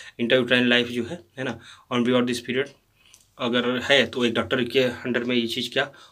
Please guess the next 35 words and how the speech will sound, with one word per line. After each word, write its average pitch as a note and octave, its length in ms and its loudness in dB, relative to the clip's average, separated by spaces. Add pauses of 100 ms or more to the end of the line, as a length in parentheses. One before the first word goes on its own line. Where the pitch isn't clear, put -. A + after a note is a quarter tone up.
(120)
हो A#2 80 0
सकती G#2+ 300 -6
है। G#2 180 -8 (320)
अगर C3+ 140 4
इससे C3 180 2
ऊपर C#3+ 200 4
चला C#3 220 6
गया C3+ 160 6
है - 360 -6 (240)
तो C#3+ 80 4 (340)
फिर C#3 100 -2 (160)
decision B2 380 0
is B2+ 140 -2
allowed C3 240 0 (400)
by C3+ 140 4
two A#2+ 160 -2
doctors, A#2 340 -2 (180)
कि C3+ 80 -10
डॉक्टर B2 320 -2
के C3+ 200 0
जो B2+ 200 0
डिसीजन A#2+ 340 -2
हो C#3 80 -4
जाएगा, C#3 220 0 (320)
अगर A#2+ 140 0
उन्होंने B2 240 2
लिख A#2+ 140 0
के B2 60 -4
दे C3 120 4
दिया B2 160 2
कि A#2 60 -8
हाँ A#2 200 0
ये A#2 160 2
आप A2+ 220 -2
एमटीपी, A#2 340 -8